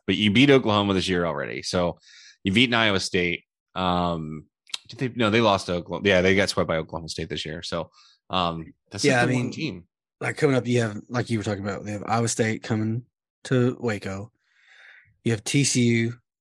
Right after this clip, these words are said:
Speaker 2: who I expect you should beat.
Speaker 1: You have Tech, who you've already beaten
Speaker 2: Tech,
Speaker 1: in
Speaker 2: you've
Speaker 1: Lubbock.
Speaker 2: already beaten. And then you close out with, uh, Texas.
Speaker 1: Texas and
Speaker 2: So,
Speaker 1: West Virginia.
Speaker 2: Yeah.
Speaker 1: So,
Speaker 2: I
Speaker 1: I
Speaker 2: always
Speaker 1: mean,
Speaker 2: forget
Speaker 1: there's
Speaker 2: about that one game
Speaker 1: it would,
Speaker 2: in
Speaker 1: it
Speaker 2: March.
Speaker 1: honestly would not surprise me in the least if they went,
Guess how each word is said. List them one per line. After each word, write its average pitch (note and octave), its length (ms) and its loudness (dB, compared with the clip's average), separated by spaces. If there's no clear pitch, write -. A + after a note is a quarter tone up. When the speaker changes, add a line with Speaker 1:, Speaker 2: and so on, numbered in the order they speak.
Speaker 2:
who A#2+ 100 -2
I G#2+ 40 -2
expect G#2+ 360 -4
you G#2 60 -4
should G2+ 160 -6
beat. D2 300 -14
Speaker 1:
You A2+ 100 2
have G2 140 2
Tech, A#2 300 2
who A2 100 -2
you've G#2+ 260 4
already A#2+ 220 6
beaten G2+ 260 2
Speaker 2:
Tech, B2 200 4
Speaker 1:
in G#2 60 4
Speaker 2:
you've F2 100 0
Speaker 1:
Lubbock. E2+ 280 -2
Speaker 2:
already G#2 280 -4
beaten. G2+ 260 -14
And A#2 220 0
then A#2 360 0
you G#2+ 100 -6
close A2 360 -6
out A2 200 -2
with, - 260 -10
uh, A2 460 -6
Texas. B2+ 240 0
Speaker 1:
Texas G2+ 300 0
and G2 80 0
Speaker 2:
So, F#2+ 60 2
Speaker 1:
West F#2+ 120 0
Virginia. E2 360 -8
Speaker 2:
Yeah. - 180 -4
Speaker 1:
So, B2 280 4
Speaker 2:
I - 60 2
Speaker 1:
I - 20 0
Speaker 2:
always C#3 80 2
Speaker 1:
mean, C3 140 8
Speaker 2:
forget D3 120 8
Speaker 1:
there's D#3+ 160 8
Speaker 2:
about A2 140 -2
that G#2+ 280 -4
one A2+ 280 -2
game G#2+ 180 -2
Speaker 1:
it F3+ 40 0
would, G3 100 2
Speaker 2:
in G#2 80 -6
Speaker 1:
it - 20 -6
Speaker 2:
March. - 320 -4
Speaker 1:
honestly E3+ 320 6
would D#3 160 8
not D3 180 4
surprise C#3 380 4
me D3 80 6
in C#3 80 4
the C3+ 60 4
least C3+ 280 4
if A2+ 60 -4
they B2 120 4
went, A#2+ 260 2